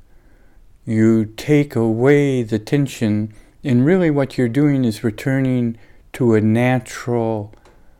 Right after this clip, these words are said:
watercourse way, the way of the Tao and flowing movement of the whole of nature. So you can see in education, if you become aware of it right from the very beginning,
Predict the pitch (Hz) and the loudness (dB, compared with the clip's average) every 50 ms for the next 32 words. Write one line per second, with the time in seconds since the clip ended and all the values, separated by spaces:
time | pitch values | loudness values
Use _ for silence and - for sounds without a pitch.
0 | _ _ - _ _ _ - - _ _ - 131 113 113 113 117 123 117 120 110 | _ _ -20 _ _ _ -20 -20 _ _ -10 -2 2 4 4 4 4 4 0 -2
1 | 110 - - 123 104 101 - - 120 120 120 113 107 101 98 95 98 104 - - | -4 -2 -2 -2 -2 -2 -4 -6 -2 0 2 2 2 2 0 -2 -4 -8 -12 -18
2 | - - - - _ _ _ _ - - - - _ _ _ _ - - - - | -20 -20 -20 -20 _ _ _ _ -20 -20 -20 -20 _ _ _ _ -16 -8 -4 -2
3 | 117 110 113 117 123 120 123 123 123 123 120 120 120 - 123 110 110 110 107 110 | 0 0 2 2 2 2 2 2 0 0 -2 -4 -6 -6 -6 -6 -4 -4 -2 0
4 | 127 117 120 120 117 117 113 113 113 113 - 123 120 110 104 107 - - 127 123 | 2 2 4 4 2 2 0 0 -2 -6 -6 -6 -6 -6 -6 -6 -4 -2 0 0
5 | 120 117 117 113 110 110 113 117 117 113 107 113 110 110 110 110 104 104 - - | 2 2 0 0 -2 -2 0 0 0 -2 -2 -2 -2 -2 -2 -2 -4 -6 -10 -16
6 | - - - - - - - - - - 127 120 120 120 104 127 156 156 147 139 | -20 -20 -20 -20 -20 -20 -20 -20 -12 -8 -8 -4 -2 -2 0 2 2 2 0 0
7 | 127 113 110 98 98 - 110 101 98 90 87 - - 110 101 98 - - - _ | -2 -2 -4 -4 -4 -4 -4 -4 -4 -6 -8 -10 -10 -10 -10 -10 -12 -18 -20 _
8 | _ _ - - - _ _ _ _ - - - 139 127 131 135 123 - 135 127 | _ _ -20 -20 -20 _ _ _ _ -8 0 4 6 6 6 4 2 2 0 0
9 | - - 175 160 156 147 135 131 127 120 - 113 104 - 170 180 175 175 - - | 2 2 4 4 4 4 2 2 0 0 0 -2 -2 2 2 2 2 2 0 -2
10 | 120 113 110 104 - - 127 123 113 120 120 - 139 139 131 117 110 113 127 123 | 0 0 0 -2 -2 -4 -6 -6 -6 -8 -6 -4 -4 -2 0 0 0 0 2 2
11 | 127 123 123 123 110 - 127 117 110 107 113 104 104 104 - - - - _ - | 2 2 2 0 -2 -2 -4 -4 -2 0 0 -2 -2 -4 -10 -18 -20 -20 _ -20
12 | - _ - 117 123 110 107 - 113 101 98 98 95 90 104 104 101 98 95 87 | -10 _ 2 2 2 2 0 -2 -4 -2 -2 -2 -2 0 2 2 4 2 2 -2
13 | 80 - 90 - - 160 190 202 143 101 101 104 - | -4 -6 -4 0 2 4 4 4 4 0 -4 -8 -14